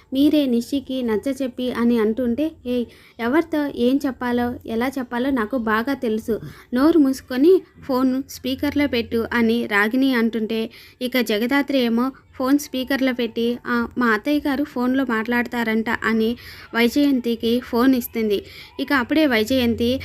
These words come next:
"హలో రాగిని" అంటుంటే, "చూడండి వైజయంతి గారు,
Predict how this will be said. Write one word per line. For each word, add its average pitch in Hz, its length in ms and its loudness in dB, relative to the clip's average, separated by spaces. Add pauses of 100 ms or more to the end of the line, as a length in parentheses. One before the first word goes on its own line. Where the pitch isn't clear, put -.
(280)
"హలో 254 220 2
రాగిని" 269 560 4
అంటుంటే, 240 520 0
"చూడండి 294 500 2
వైజయంతి 240 480 -2
గారు, 233 300 0